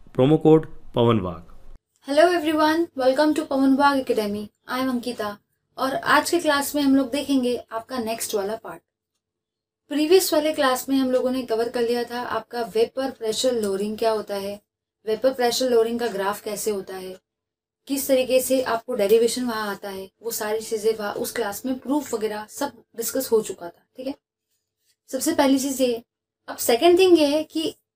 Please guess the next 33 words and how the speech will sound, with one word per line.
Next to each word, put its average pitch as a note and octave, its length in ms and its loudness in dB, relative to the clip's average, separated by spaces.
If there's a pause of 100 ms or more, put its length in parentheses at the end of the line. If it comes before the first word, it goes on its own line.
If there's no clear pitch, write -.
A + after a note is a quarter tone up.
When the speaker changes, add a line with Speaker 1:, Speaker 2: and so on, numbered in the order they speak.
(160)
Speaker 2:
हम C#4+ 160 -2
लोगों B3+ 240 2
ने B3+ 240 -2 (120)
vapor A3+ 340 -2
pressure B3+ 320 -2
lowering A3 480 0
के G3+ 160 -8 (260)
numericals B3+ 640 0
को C4+ 120 -4
discuss B3 480 -4
नहीं G#3 260 -4
किया F3 220 -16
था, - 240 -20 (720)
तो - 120 -8
इस - 280 -2
class A#3 380 0
में A#3+ 160 -10 (300)
पहले A#3+ 300 2
हम B3+ 160 0
लोग A3 280 0
vapor G#3+ 340 -6
pressure C4 360 -2
lowering G3+ 440 -2
के G#3+ 180 -10 (360)
numericals C#4+ 560 2
को D#4+ 100 0
discuss B3 340 0
करेंगे F#3+ 440 -8 (440)
और B3+ 140 -2
उसके C#4 340 -2
बाद A#3+ 240 0
study A3 300 2
करेंगे G#3 400 -4